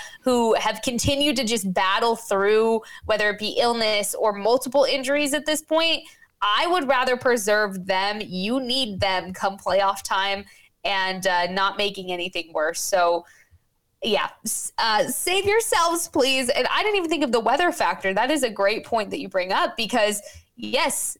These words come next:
the weather and, uh, look, I'm just saying, talking to the guys in the locker room about this little cold front that came in through Dallas, none of us like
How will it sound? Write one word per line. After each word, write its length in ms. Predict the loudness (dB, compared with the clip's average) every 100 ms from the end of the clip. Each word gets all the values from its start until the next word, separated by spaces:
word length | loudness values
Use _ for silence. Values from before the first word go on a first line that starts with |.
| -4
the 140 | 0
weather 400 | 2 2 2 2 0
and, 320 | 0 0 0
uh, 280 | 0 2 0 0
look, 260 | 0 0 0
I'm 160 | -2 -2
just 200 | -2 0
saying, 320 | 0 0 -2
talking 320 | -2 0 0
to 60 | -2
the 100 | -2
guys 340 | 0 0 0
in 80 | -2
the 60 | 0
locker 380 | 4 4 4 2
room 280 | 4 4 0 -14 -6
about 380 | 0 2 0 0
this 180 | -2
little 180 | 2 0
cold 440 | 0 0 2 2 0
front 400 | 0 0 0 -6
that 100 | -4
came 320 | -2 -2 -2
in 160 | -4
through 220 | -2 -2 0
Dallas, 560 | 2 4 4 2 -2 -10 _ _ _ _ _ -8
none 180 | -2
of 80 | 0
us 260 | 4 2 4
like 160 | 4